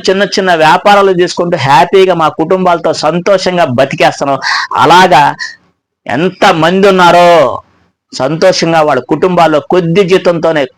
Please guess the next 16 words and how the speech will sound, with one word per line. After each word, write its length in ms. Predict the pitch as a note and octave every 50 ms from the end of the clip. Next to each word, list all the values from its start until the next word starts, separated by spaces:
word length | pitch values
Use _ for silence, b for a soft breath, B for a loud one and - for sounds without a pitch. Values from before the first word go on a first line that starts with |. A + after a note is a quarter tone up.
| _ -
కొద్ది 360 | F3+ F#3 F3 F3 F3 F3+ G#3
చిన్న 240 | F#3+ F#3+ F#3 F3+ F#3
చిన్న 200 | F#3 F#3 F3 E3
వ్యాపారాలు 540 | D#3+ D#3 D#3+ E3+ - F3+ F3+ F3+ F3+ F3 - - E3+
చేసుకుంటూ 320 | E3+ - - F#3 E3 D#3+
హ్యాపీగా 480 | C#3 D3 D#3+ E3+ F3+ F3+ G3 F3+ E3+ D#3+
సంతోషంగా 680 | - - E3 F#3 G3 G3 G#3+ G#3+ F#3 - G3 F#3+ F#3
బతికేస్తున్నారు. 680 | D#3 D3 C#3+ C#3 - - A2+ - _ A2 F2+ E3+ F3 E3 B B B B B B B -
ఫ్రెండ్స్, 380 | G#3 C4 C#4 G#3 - - - - _ _ -
మరి 120 | D#3+ F#3
మీరు 220 | G3 G3 G#3 A#3 A#3
ఎవరైనా 440 | G3+ F#3+ F#3+ F#3+ G3+ G#3 G3 G3
సరే 220 | F3+ - G3+ F3+ D#3
ఈ 180 | - E3 F#3+
కంటెంట్ 460 | G3+ - F3+ F3+ E3+ F3+ F3 E3 D#3+ D3+
నచ్చినట్టయితే 680 | D3+ D3+ - F#3+ F#3 F#3 - F#3+ E3 E3 G#3+ G3 -